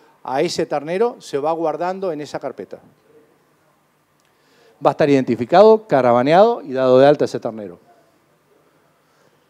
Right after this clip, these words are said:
Este proyecto se llama Carnes Validadas y es trazabilidad basada en identificación individual de los animales con la tecnología blockchain. Dijimos que es inmutable, porque una vez que se guardó la información, no se puede volver a, a cambiar.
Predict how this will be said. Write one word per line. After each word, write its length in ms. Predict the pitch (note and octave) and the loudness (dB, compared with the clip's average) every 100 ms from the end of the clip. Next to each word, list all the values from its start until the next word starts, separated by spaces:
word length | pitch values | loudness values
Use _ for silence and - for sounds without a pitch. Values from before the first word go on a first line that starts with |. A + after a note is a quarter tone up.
| _ _ _ _ - | _ _ _ _ -14
Este 160 | D3 | -6
proyecto 340 | C#3+ C3+ G3 G3 | -4 -4 -2 -2
se 60 | |
llama 200 | E3 D#3 | -2 -4
Carnes 300 | - D3 D3 | -4 -6 -4
Validadas 680 | C3+ B2+ C#3 G#3+ A#3+ A3+ - - | -4 -2 0 2 0 -4 -12 -14
y 100 | C#3+ | -12
es 80 | - | -8
trazabilidad 920 | D3 C3+ - C3+ C3 C#3+ E3+ G#3+ A3 _ _ | -4 -4 -4 -8 -6 -4 0 -2 -4 _ _
basada 320 | - B2+ C#3+ E3 | -6 -6 -2 -4
en 80 | |
identificación 640 | D3+ C#3 C3+ C3+ C#3 G3 F#3 | -4 -6 -6 -4 -4 -6 -8
individual 560 | D#3+ C3+ C3+ C3+ D#3+ | -10 -4 0 2 2
de 100 | E3 | 0
los 180 | D3 B2 | -2 -4
animales 400 | C#3 C#3 F#3+ G#3+ | -8 -8 -8 -8
con 140 | E3+ C#3 | -8 -10
la 60 | |
tecnología 600 | - B2 B2 B2+ A#2+ D#3 | -10 -12 -10 -8 -6 -4
blockchain. 460 | C#3 C3+ A#2 F2+ E2 _ _ _ _ _ - | -2 -2 -4 -12 -20 _ _ _ _ _ -12
Dijimos 320 | B2+ E3 F3+ | -4 -2 -2
que 60 | D3 | -4
es 120 | - | -8
inmutable, 600 | D3+ C#3+ G#3 G3 B2+ G#2 | -2 0 4 4 2 -2
porque 240 | A#2 G#2+ | -10 -8
una 120 | D3 | -4
vez 140 | D#3+ D3+ | -2 -2
que 140 | D3 | -6
se 160 | - C#3+ | -4 -2
guardó 360 | C#3+ C#3 F3 | 0 0 2
la 100 | G#3+ | 2
información, 680 | F3 - C#3 C3 - G3+ A#3 - _ _ - | 2 -4 -6 -4 2 2 2 -8 _ _ -14
no 260 | C3+ F3 | -4 -2
se 140 | F#3 E3+ | -2 -6
puede 280 | D3 D3+ D3+ | -4 -2 0
volver 400 | C#3+ C3 D3 D#3 | -2 -2 -2 -2
a, 200 | E3 - | -4 -8
a 140 | C#3 | -12
cambiar. 480 | C3 C3+ D3 D3 F2+ | -8 -6 0 0 -2